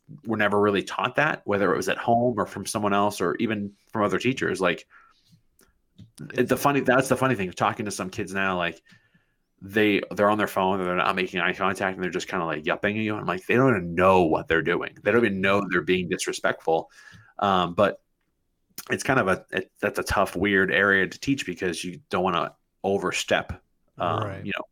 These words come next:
Speaker 1: being, like, a parent.
Speaker 2: Yeah.
Speaker 1: Um, but also you, you kinda have to, like, "Hey, listen, like, what you're kinda doing is you're being a jerk." Um, you kinda have to, like,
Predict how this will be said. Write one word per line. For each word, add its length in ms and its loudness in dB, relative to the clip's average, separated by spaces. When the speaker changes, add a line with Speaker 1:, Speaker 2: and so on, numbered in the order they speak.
Speaker 1:
being, 160 -2
like, 180 -2
a 40 -2
parent. 460 2
Speaker 2:
Yeah. 300 -14
Speaker 1:
Um, 420 2
but 100 0
also 260 2
you, 120 0
you 120 -8
kinda 220 -2
have 180 0
to, 100 0
like, 280 2
"Hey, 240 -4
listen, 340 -6
like, 240 -6
what 180 0
you're 140 2
kinda 220 2
doing 220 2
is 100 -6
you're 120 -4
being 180 2
a 60 -6
jerk." 400 2
Um, 460 2
you 80 -8
kinda 160 2
have 120 0
to, 80 4
like, 240 2